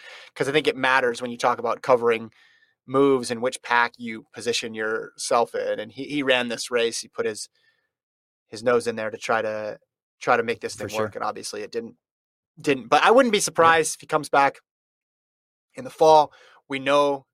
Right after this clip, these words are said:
Speaker 1: that all the major marathons are gonna be in the fall and they're gonna be split ten different <laughs> directions. So he'll have a
Speaker 2: Mm-hmm.
Speaker 1: chance to,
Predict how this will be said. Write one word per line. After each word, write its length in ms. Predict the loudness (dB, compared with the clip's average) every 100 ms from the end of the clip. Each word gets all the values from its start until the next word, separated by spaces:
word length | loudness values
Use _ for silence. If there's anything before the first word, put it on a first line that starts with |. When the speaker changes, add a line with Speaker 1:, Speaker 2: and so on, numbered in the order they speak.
| _
Speaker 1:
that 200 | -4 -4 _ _ _
all 180 | -2 0
the 80 | 0
major 220 | -4 -6
marathons 400 | -6 -4 -4 -6
are 20 |
gonna 140 | -8 -10
be 60 | -10
in 40 |
the 60 | -4
fall 300 | 2 2 2
and 80 |
they're 80 | -2
gonna 160 | -8 -8
be 80 | -8
split 420 | -8 0 0 0 -6
ten 200 | -4 -2
different 260 | -2 -2
<laughs> 0 |
directions. 840 | 2 2 2 0 -2 -4 -6 -8 -16 -18 -18 -14
So 460 | 4 6 8 6 2 _ _ _
he'll 160 | 4 6
have 120 | 6
a 40 |
Speaker 2:
Mm-hmm. 100 | 2
Speaker 1:
chance 340 | 0 0 0 -6
to, 360 | -8 -6 -8